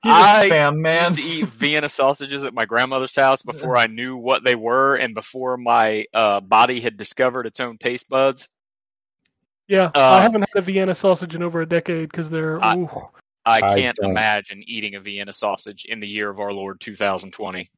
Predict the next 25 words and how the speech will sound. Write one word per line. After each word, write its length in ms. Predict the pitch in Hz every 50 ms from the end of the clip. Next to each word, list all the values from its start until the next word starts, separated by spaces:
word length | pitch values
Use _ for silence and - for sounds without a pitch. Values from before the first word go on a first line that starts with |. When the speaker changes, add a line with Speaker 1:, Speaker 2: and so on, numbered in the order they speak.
| -
Speaker 4:
I 120 | 185 254 254
have 460 | 160 175 185 190 180 165 139 127 104 113
a 100 | 123 113
lead 360 | 104 98 95 95 90 87 80
stomach. 580 | - - - - - - - 78 - - - - - - - - -
I 120 | - 120 127
can 160 | - - 127 -
pretty 240 | - 120 113 101
much 200 | 98 98 - -
eat 140 | 90 87 85 85
anything. 320 | 85 82 82 80 - 85
Speaker 1:
He's 80 | 101 127
a, 180 | 127 117 113 113 - - - - _ _ _ _ _ _ _
he's 140 | _ 190 160
a 60 | 151 139
Speaker 3:
Drew, 300 | - 190 240 254 254 -
give 120 | 139 -
it 20 |
a 20 | -
Speaker 1:
Hereford 160 | 143 135 135
Speaker 3:
few 140 | 190 202 196
years. 340 | 190 180 170 175 180 175 -
Speaker 1:
corned 420 | - 160 151 143 143 143 135 113
beef 280 | - 131 131 139 139 -
man. 480 | 143 139 135 135 143 139 139 143 143